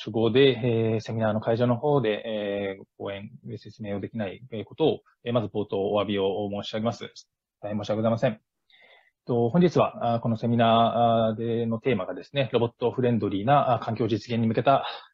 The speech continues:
あー、取り組みということで、えー、まさに、あの、私たち経済産業省と、えー、今回、あの、主催されております、えー、エフエープロダクツ様、あー、それからコネクテッドロボティクス様、えー、それから、えー、エプソン販売様、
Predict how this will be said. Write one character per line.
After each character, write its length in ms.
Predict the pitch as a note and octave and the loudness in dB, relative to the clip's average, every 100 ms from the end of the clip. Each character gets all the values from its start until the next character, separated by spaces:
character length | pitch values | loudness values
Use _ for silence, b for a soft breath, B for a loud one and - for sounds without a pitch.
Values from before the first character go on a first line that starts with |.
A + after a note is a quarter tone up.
| - | -20
あ 60 | A2 | -16
ー、 20 | |
取 140 | - | -14
り 40 | G2 | -10
組 140 | G#2+ | -8
み 20 | |
と 140 | G#2 G#2+ | -4 -4
い 20 | |
う 40 | |
こ 80 | A2 | -2
と 100 | C#3 | 0
で、 180 | A#2+ - B B - | 0 -2 B B -8
え 60 | C3+ | -2
ー、 20 | |
ま 60 | E3 | 0
さ 100 | C3+ | 2
に、 80 | |
あ 40 | G#2+ | 0
の、 60 | |
私 200 | G#2 - - | -2 -4 -8
た 80 | |
ち 260 | - G#2 - | -10 -14 -8
経 320 | B2+ A#2+ A#2+ | -2 2 4
済 200 | B2 A#2+ | 4 4
産 220 | A#2 A#2+ | 2 -2
業 180 | B2 B2 | 0 0
省 160 | - - | -2 -12
と、 260 | - B2+ - b b - | -6 -6 -6 b b -8
え 440 | A#2+ A2+ A2 G#2+ A2 | -2 0 2 0 -2
ー、 60 | |
今 100 | B2 | -8
回、 240 | A2 F#2+ - | -8 -10 -10
あ 80 | G#2 | -16
の、 100 | F#2 F#2+ _ _ - | -18 _ _ _ -10
主 140 | A#2 | -6
催 200 | - G#2 | -4 -2
さ 100 | G#2+ | -4
れ 100 | G2+ | -6
て 80 | G#2+ | -4
お 40 | |
り 60 | A2+ | 0
ま 100 | B2+ | -2
す、 220 | - - _ - | -4 -12 _ -14
え 60 | G2 | -8
ー、 100 | F#2+ | -4
エ 20 | |
フ 100 | A2+ | -2
エ 60 | G2+ | -2
ー 40 | |
プ 60 | G#2+ | -2
ロ 80 | |
ダ 120 | G#2 F#2+ | -2 -4
ク 60 | |
ツ 40 | - | -8
様、 220 | F#2+ F#2 F#2+ G2+ G2 G2 | -8 -6 -4 -4 -6 -8
あ 40 | |
ー、 40 | - | -14
そ 80 | - | -10
れ 40 | |
か 100 | G2 | -6
ら 600 | F#2+ G2 F#2 F#2+ G2 - - | -2 0 0 0 -4 -8 -8
コ 100 | B2+ | -8
ネ 60 | |
ク 80 | A2+ | -4
テ 60 | G#2 | 0
ッ 20 | |
ド 180 | A2+ G#2+ | 0 0
ロ 100 | G#2+ | -2
ボ 80 | |
テ 80 | - | -4
ィ 20 | |
ク 60 | - | -12
ス 40 | |
様、 260 | - G2 - _ _ - | -6 -6 -6 _ _ -14
え 180 | G#2 G2 | -12 -10
ー、 0 | |
そ 120 | - | -10
れ 40 | |
か 80 | G#2 | 0
ら、 260 | C3 B2+ B B - | 2 2 B B -10
え 320 | G#2 G2 G2 | -8 -8 -10
ー、 40 | - b b - | -16 b b -12
エ 40 | |
プ 60 | A#2+ | -4
ソ 80 | A#2+ | 0
ン 40 | |
販 80 | A#2+ | 2
売 100 | G#2 | 2
様、 240 | - - | 0 -10